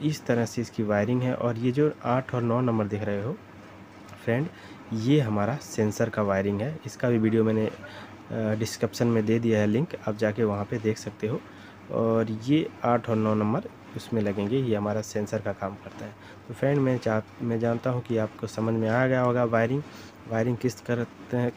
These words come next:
किस तरह से करते हैं। और अभी हम आ जाते हैं इसका panel पे। तो अभी ये off position में है।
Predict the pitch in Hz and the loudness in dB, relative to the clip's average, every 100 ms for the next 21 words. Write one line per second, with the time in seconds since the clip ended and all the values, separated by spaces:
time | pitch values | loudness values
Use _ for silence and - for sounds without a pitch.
0 | - 135 131 120 120 117 117 110 - 123 | -6 -6 -2 0 2 0 0 -2 0 -2
1 | 123 147 - - - - - - 117 117 | -2 -6 -10 -16 -14 -14 -18 -8 -2 0
2 | - 123 123 127 113 104 104 - 127 - | 0 0 0 0 2 2 0 -2 -4 -4
3 | - - 110 104 101 95 95 - - - | -4 0 2 0 0 -4 -6 -10 -18 -18
4 | - - 113 123 127 131 - 117 123 - | -16 -4 0 2 4 4 4 2 0 0
5 | 120 117 - 123 123 120 139 | -2 0 0 0 2 0 -2